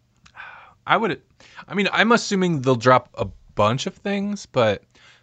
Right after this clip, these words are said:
did you see that Twitter thread they did? Um, it's basically, "Look how big our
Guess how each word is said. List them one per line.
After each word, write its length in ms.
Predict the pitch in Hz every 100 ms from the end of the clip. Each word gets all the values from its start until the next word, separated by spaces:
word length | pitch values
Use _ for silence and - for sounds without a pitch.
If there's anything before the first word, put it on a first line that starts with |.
| _
did 180 | - 135
you 100 | 214
see 380 | 226 220 220 226
that 340 | 190 147 -
Twitter 580 | - - 127 147 151 - -
thread 440 | - 151 160 151 -
they 200 | 139 147
did? 300 | 143 147 160 - _ -
Um, 420 | 110 104 95 92 _ _ _ _ _ _ _ - - _ _ _
it's 100 | -
basically, 460 | 127 139 127 107
"Look 200 | 104 131
how 140 | 143 110
big 240 | 135 135
our 300 | 113 95 87